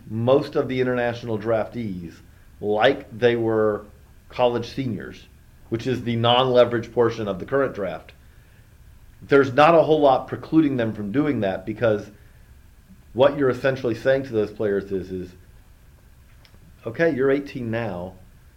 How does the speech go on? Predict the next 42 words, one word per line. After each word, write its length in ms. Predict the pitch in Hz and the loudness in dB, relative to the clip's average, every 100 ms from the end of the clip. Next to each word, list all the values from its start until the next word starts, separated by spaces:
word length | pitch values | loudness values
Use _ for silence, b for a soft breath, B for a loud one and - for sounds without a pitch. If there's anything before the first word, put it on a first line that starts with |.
| - - - | -20 -20 -16
If 60 | - | -6
you 80 | |
don't 240 | 123 143 143 | 0 0 0
sign 380 | - 135 151 135 | -4 -2 -2 -4
for, 420 | 107 101 95 92 | -6 -2 -2 0
let's 260 | 104 107 | -2 -2
say 160 | - 107 | 0 0
I 60 | 101 | 0
give 180 | 101 | -2
you 100 | 95 | -6
a 40 | 95 | -6
ten 220 | 107 98 | -6 -4
thousand 260 | 101 95 98 | -2 -2 -4
dollar 260 | 87 90 | -6 -6
offer, 320 | 85 80 92 - b b - | -8 -10 -12 -14 b b -10
you 80 | 113 | -6
can 100 | 147 | 2
go 100 | 139 | 4
back 220 | 131 123 | 4 2
in 80 | 117 | -2
the 60 | |
draft 320 | 101 107 104 98 | 0 2 2 -2
for 40 | |
next 280 | 107 - 98 | -4 -4 -4
year, 200 | 98 117 - - - - - - - - - | -6 -8 -16 -20 -20 -20 -20 -20 -20 -20 0
but 420 | 117 113 113 - - - - - - - - - - - | 4 4 2 -8 -20 -20 -20 -20 -20 -20 -20 -20 -20 -2
you'll 160 | 123 | 2
be 120 | 127 123 | 6 6
a 40 | |
nineteen-year-old 640 | 113 170 170 127 113 104 | 6 2 0 -2 4 4
at 40 | 110 | 6
that 200 | 139 139 | 4 4
point, 340 | 107 107 117 B B B B | -2 -2 -6 B B B B
and 160 | 123 123 | -4 0
you 120 | 123 | 0
won't 340 | 113 139 139 | 2 2 4
really 300 | 127 143 143 | 4 6 6
have 180 | 117 117 | 4 2
done 220 | 120 120 | 2 2
much 340 | 113 120 - - | 4 0 0 -8
to 240 | 123 113 117 | -4 -4 -4
in-, 280 | 113 107 | -6 -8